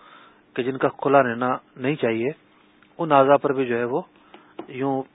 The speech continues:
<clears throat> اگر آپ، آپ کے موبائل میں یہ قلم نہیں ہے تب بھی ہاتھ سے مطلب کہ سافٹ ویئر آتے ہیں تص-، تصویر کو ایڈٹ کرنے والے، ان کے اندر یہ آپشن ہوتے ہیں،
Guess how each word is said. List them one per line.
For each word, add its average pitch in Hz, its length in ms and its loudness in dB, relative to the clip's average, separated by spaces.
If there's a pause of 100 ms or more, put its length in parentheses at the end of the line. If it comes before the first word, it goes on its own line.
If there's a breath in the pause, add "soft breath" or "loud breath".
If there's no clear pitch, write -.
<clears throat> - 840 -4
اگر 147 180 4
آپ، 147 160 4 (220)
آپ 143 160 4
کے 160 100 0
موبائل 143 260 6
میں 151 100 -2
یہ 143 100 -4
قلم 151 200 2
نہیں 147 260 -2
ہے 160 60 -4 (840 loud breath)
تب 147 100 -2
بھی 165 380 4
ہاتھ - 460 4
سے 147 220 2 (300)
مطلب 135 300 -10
کہ - 140 -16
سافٹ 127 220 -6
ویئر 139 100 4
آتے 127 200 0
ہیں 151 100 -6
تص-، - 560 -14
تصویر - 300 -4
کو 151 120 0
ایڈٹ 135 180 2
کرنے 127 200 -2
والے، 120 220 0 (500 loud breath)
ان 156 120 -12
کے 170 100 -2
اندر 165 140 -4
یہ 170 80 2
آپشن 165 280 0
ہوتے 156 220 -6
ہیں، 160 80 -10